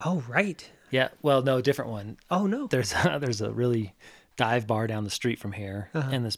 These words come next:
Speaker 2: like, blues band that I go watch sometimes at this other dive bar is hosting an, like, a blues jam.
Speaker 1: Uh-huh.
Speaker 2: And I'm, I think I might just go sit in one night.
Speaker 1: That would be really cool.
Speaker 2: Like February third or something.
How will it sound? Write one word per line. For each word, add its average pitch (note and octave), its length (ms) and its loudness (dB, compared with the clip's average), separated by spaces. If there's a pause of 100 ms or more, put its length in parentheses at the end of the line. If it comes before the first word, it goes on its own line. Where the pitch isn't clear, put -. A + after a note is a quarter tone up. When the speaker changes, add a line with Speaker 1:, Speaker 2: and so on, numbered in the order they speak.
(120)
Speaker 2:
like, G#2 260 -8
blues B2 260 2
band G#2 260 -4
that G2 60 -4
I G#2 80 -6
go G2+ 200 -4
watch G2 420 -4
sometimes G2 460 -6
at F#2+ 80 -10
this - 200 -8
other A#2 240 -2
dive G2 280 -6
bar G2 360 -6 (800)
is - 140 -6
hosting G#2+ 380 -2
an, G2 320 -8
like, G2+ 160 -10
a F#2+ 260 -8
blues A#2 200 0
jam. E3+ 280 -2 (380)
Speaker 1:
Uh-huh. B2+ 220 -8 (840)
Speaker 2:
And G2+ 480 -6
I'm, G2+ 340 -8 (920)
I - 40 -20
think C3 140 2
I B2+ 40 2
might A#2+ 160 0
just G#2+ 100 -8
go A#2 100 0
sit G2+ 220 -6
in B2 140 -4
one F#2 160 -6
night. F2+ 220 -10 (1040)
Speaker 1:
That B2+ 120 -6
would E3 80 -2
be C#3+ 100 -4
really C3 200 -4
cool. D3 160 0
Speaker 2:
Like G#2+ 120 -4
February A2+ 380 -2
third A2+ 240 0
or F#2+ 40 -6
something. F#2 360 -12